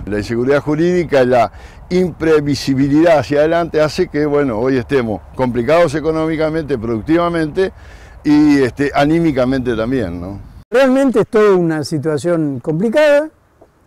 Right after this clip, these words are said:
Speaker 2: eh, va a quedar mucha gente fuera del circuito.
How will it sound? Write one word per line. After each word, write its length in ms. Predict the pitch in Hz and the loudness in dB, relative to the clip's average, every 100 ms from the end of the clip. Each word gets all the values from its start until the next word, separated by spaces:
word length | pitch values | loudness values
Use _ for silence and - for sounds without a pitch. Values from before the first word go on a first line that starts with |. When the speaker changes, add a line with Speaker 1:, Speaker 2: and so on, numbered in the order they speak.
| _ | _
Speaker 2:
eh, 800 | - 165 156 151 143 139 139 135 131 | -6 0 2 2 0 -2 -6 -8 -4
va 140 | 175 | -2
a 60 | 165 | 0
quedar 260 | 165 160 | 0 0
mucha 360 | 156 208 175 165 | 0 -2 0 -2
gente 360 | - 170 151 | -2 -2 -4
fuera 180 | - 160 | -2 -2
del 140 | 156 147 | -2 -2
circuito. 580 | 190 240 269 240 277 | -4 -2 -2 -2 -6